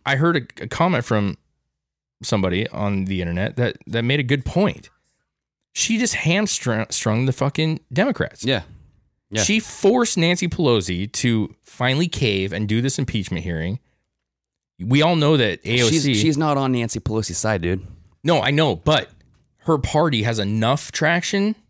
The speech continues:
Speaker 1: that she said, remember, she kept saying she was the voice
Speaker 2: Yeah.
Speaker 1: of it. She's like, "It's terrible that we haven't even got to the point of impeachment." It's been,
Speaker 2: Well,
Speaker 1: she hamstrung though. Now she doesn't care. Now Nancy Pelosi is stuck
Speaker 2: let
Speaker 1: dealing
Speaker 2: me,
Speaker 1: with this.
Speaker 2: let me tell you about this,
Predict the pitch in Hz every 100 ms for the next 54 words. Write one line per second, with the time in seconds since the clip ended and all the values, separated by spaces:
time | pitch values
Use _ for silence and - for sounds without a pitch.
0 | _ _ 127 135 110 - 151 151 151 143
1 | 101 110 120 143 - 135 165 - 185 -
2 | 143 151 131 180 151 92 - 117 104 98
3 | 123 - - - _ _ - 160 160 107
4 | 104 113 110 113 120 123 123 113 90 107
5 | 123 123 104 113 113 113 113 139 - 76
6 | - - 101 - 123 117 - - 107 92
7 | 87 82 190 214 254 - 104 76 117 143
8 | 202 - 196 170 - 226 196 156 175 180
9 | 208 196 160 196 214 160 127 - - -
10 | 214 190 190 - _ _ _ 113 180 262
11 | 143 90 78 107 123 139 135 120 110 92
12 | 85 80 73 -